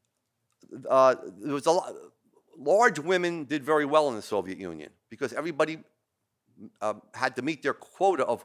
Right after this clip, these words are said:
yards of, of, of clothing, of apparel. It was in yards. So, v-, so, so the, they didn't make small children's clothing.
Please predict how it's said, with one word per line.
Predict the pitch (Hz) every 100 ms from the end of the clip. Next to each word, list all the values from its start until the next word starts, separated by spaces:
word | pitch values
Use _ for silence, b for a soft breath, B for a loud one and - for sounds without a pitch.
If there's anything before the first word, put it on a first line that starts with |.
| -
yards | 123 165 175 160 -
of, | 123 107 110
of, | 117
of | 117 104
clothing, | - 185 196 107 87
of | 92
apparel. | 113 - 151 175 110 71
It | _ _ -
was | 117
in | 135 147
yards. | 202 165 101
So, | 120
v-, | 110 -
so, | - 135 113
so | - 135 123
the, | 123 -
they | 120 151
didn't | 170
make | 175 165
small | - 160 160 156
children's | - 185 165 151
clothing. | - 147 143 139